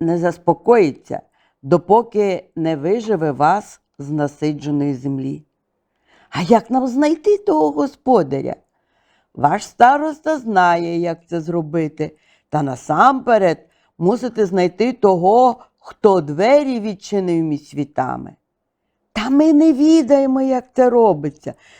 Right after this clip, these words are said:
Ми ж прості люди, почали бідкатися селяни.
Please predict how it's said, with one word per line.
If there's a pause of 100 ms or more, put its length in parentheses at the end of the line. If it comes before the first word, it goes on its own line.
(120)
Ми
ж
прості
люди,
почали
бідкатися
селяни.